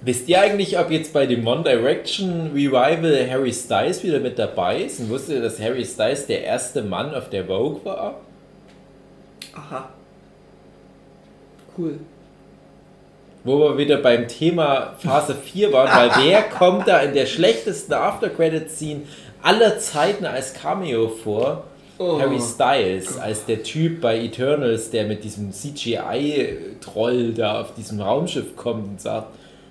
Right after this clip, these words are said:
Speaker 1: „Wir müssen zurück, zurück in
Speaker 2: Ach,
Speaker 1: die
Speaker 2: da kam
Speaker 1: Zukunft.“
Speaker 2: der, äh, ja.
Speaker 1: Ja, Harry Styles, der Bruder von Thanos. Ist wirklich,
Speaker 2: Ja,
Speaker 1: ist wirklich
Speaker 2: ich
Speaker 1: wahr,
Speaker 2: wusste
Speaker 1: das ist
Speaker 2: nicht mal,
Speaker 1: kein
Speaker 2: wann der
Speaker 1: Witz.
Speaker 2: vorkam.
Speaker 1: Harry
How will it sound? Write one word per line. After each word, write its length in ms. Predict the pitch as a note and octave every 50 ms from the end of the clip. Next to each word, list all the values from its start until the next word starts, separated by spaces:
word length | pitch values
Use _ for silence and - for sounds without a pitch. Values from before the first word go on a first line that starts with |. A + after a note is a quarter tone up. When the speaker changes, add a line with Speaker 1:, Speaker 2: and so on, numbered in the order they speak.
| - -
Speaker 1:
„Wir 80 | C#3+
müssen 340 | D3 F3+ F3 - E3 D#3+ D#3+
zurück, 300 | - F3 F3 G#3 A3+ - - -
zurück 260 | - D#3+ D#3 F#3 F#3 F#3
in 40 | G3
Speaker 2:
Ach, 80 | F3
Speaker 1:
die 80 | F#3 F#3+
Speaker 2:
da 200 | D3+ D#3+ F#3 G#3+
kam 240 | G#3 - F#3 E3 D3
Speaker 1:
Zukunft.“ 80 | C3+ D3
Speaker 2:
der, 800 | C#3 C#3+ C#3 C3 C3 B2 B2 B2+ - - C3+ B2 B2 A#2+ A#2 A#2+ C3+ D#3 C#3+ - - - - - -
äh, 60 | A#2+
ja. 200 | A#2+ A#2 G2 F#2
Speaker 1:
Ja, 40 | F#2+
Harry 240 | G#2+ A#2 A#2 A#2+ A#2
Styles, 540 | A#2 - - B2+ A#2+ A#2 G2 F2+ F2+ - -
der 120 | A2+ G#2
Bruder 340 | - - B2+ C3 C3+ C3 B2
von 180 | - B2 A2
Thanos. 640 | G#2+ A2+ B2 B2+ C3 B2+ G#2+ F2+ F2+ - F2+ - -
Ist 160 | G#2+ - -
wirklich, 160 | - G3 - D#3
Speaker 2:
Ja, 160 | E3+ F3+ F3+ D#3
Speaker 1:
ist 60 | -
wirklich 200 | D#3+ F#3 F#3 F3+
Speaker 2:
ich 80 | D#3 D#3+
Speaker 1:
wahr, 120 | G#3 G3+
Speaker 2:
wusste 100 | D#3 A2+
Speaker 1:
das 100 | A2 -
ist 60 | -
Speaker 2:
nicht 80 | F#3+ F3
mal, 80 | D3 D#3+
Speaker 1:
kein 100 | E3+ E3+
Speaker 2:
wann 60 | F3+
der 140 | F#3 E3+ E3
Speaker 1:
Witz. 80 | - -
Speaker 2:
vorkam. 260 | F3+ G3+ C3+ C#3 C#3+
Speaker 1:
Harry 120 | C#3+ C3